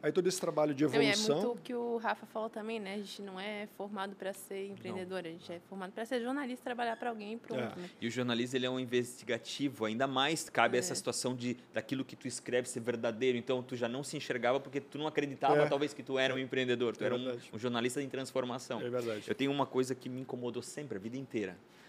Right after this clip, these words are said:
Speaker 3: que é a história da exclusividade, né? <laughs> Como é que vocês lidavam com isso, né? Porque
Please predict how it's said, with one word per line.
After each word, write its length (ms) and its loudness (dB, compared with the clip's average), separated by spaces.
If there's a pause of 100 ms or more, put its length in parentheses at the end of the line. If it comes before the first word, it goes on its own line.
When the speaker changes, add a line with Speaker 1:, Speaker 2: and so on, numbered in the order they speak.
(140)
Speaker 3:
que 80 -4
é 20 2
a 20 2
história 260 2
da 180 2
exclusividade, 1200 -4 (160)
né? 220 -6
<laughs> 640 -6
Como 160 -2
é 80 -2
que 160 -8
vocês 300 0
lidavam 580 0
com 160 -10
isso, 360 -8
né? 220 -6
Porque 400 -2